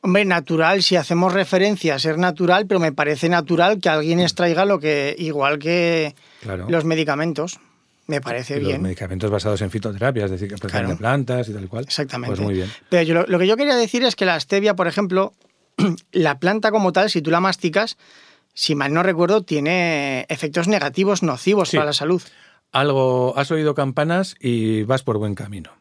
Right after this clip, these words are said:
Speaker 2: Te
Speaker 1: Creo,
Speaker 2: cuento,
Speaker 1: creo
Speaker 2: te, te
Speaker 1: recordar
Speaker 2: cuento.
Speaker 1: que era problemas de corazón e incluso de fertilidad.
Speaker 2: Sí, fundamentalmente de fertilidad. En reali-, en, y además, en concreto, fertilidad masculina.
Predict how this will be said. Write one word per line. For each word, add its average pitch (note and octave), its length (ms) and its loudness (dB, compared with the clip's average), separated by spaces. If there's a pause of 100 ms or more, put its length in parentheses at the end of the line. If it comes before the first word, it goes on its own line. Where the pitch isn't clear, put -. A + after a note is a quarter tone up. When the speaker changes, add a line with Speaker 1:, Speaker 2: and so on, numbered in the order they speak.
(240)
Speaker 2:
Te - 120 -2
Speaker 1:
Creo, F3 120 6
Speaker 2:
cuento, G#2 220 -4
Speaker 1:
creo F#3 260 4
Speaker 2:
te, G3+ 60 2
te A3 40 2
Speaker 1:
recordar G3+ 380 4
Speaker 2:
cuento. G3+ 100 -2
Speaker 1:
que F#3+ 100 0
era F#3+ 200 2
problemas F3+ 460 2
de D#3+ 120 0
corazón A3+ 640 2 (340)
e G3+ 80 2
incluso G3 400 2
de A#3 80 4
fertilidad. D#3 640 0 (500)
Speaker 2:
Sí, A#2 340 -2
fundamentalmente D#3+ 720 0
de D3 240 4
fertilidad. G#2+ 600 -2 (100)
En A#2+ 180 -2
reali-, A#2 300 0
en, A2+ 640 -2
y G#2+ 160 -4
además, B2+ 260 0
en C#3 80 -4
concreto, C#3+ 320 -2
fertilidad A#2+ 800 -2
masculina. G#2+ 680 -4